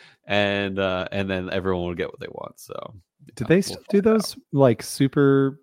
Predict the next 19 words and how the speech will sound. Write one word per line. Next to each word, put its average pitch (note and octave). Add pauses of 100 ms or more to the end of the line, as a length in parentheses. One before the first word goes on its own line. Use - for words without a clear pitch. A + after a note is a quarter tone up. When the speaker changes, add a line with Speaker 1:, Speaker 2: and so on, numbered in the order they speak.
Speaker 2:
random B2+
where A2
it's -
like, G#2
boom, D#3
right C3+
now A#2+
Speaker 1:
They C#3
Speaker 2:
at F#2
Speaker 1:
should. B2 (200)
Speaker 2:
A-, -
at G2
A -
B F#2
C? -
Speaker 1:
So, C3 (580)
so -
they, C3+ (100)
um, F#2+